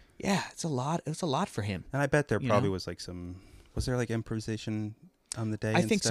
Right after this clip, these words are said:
Speaker 2: stuff?
Speaker 1: Yeah, and
Speaker 2: Okay.
Speaker 1: James Gunn is spitting stuff out and all
Speaker 2: Yeah,
Speaker 1: that
Speaker 2: yeah, yeah.
Speaker 1: shit during the day. But, but people have been saying that the back half of the episodes of that show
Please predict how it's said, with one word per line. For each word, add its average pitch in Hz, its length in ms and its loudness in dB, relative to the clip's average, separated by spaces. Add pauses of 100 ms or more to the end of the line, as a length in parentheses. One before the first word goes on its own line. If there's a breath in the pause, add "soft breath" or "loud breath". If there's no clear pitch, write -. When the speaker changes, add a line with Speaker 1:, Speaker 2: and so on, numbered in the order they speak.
(120)
Speaker 2:
stuff? 110 60 -2
Speaker 1:
Yeah, 170 160 6
and - 80 4
Speaker 2:
Okay. 156 100 2
Speaker 1:
James 147 120 0
Gunn 147 180 0
is 123 80 2
spitting 131 260 2
stuff 131 240 2
out 113 240 2
and 110 100 2
all 110 80 4
Speaker 2:
Yeah, 110 40 4
Speaker 1:
that 110 120 2
Speaker 2:
yeah, 87 80 0
yeah. 82 40 -2
Speaker 1:
shit - 240 -2
during 117 160 0
the 107 80 0
day. 104 220 0
But, 107 200 -2 (220 loud breath)
but - 180 4
people 196 220 6
have 165 80 6
been 160 100 0
saying 151 220 2
that 131 100 0
the 120 60 -4
back 120 320 4
half 123 220 0
of 117 60 -6
the 110 120 -2
episodes 110 440 0
of 95 100 -6
that 98 200 0
show 98 540 2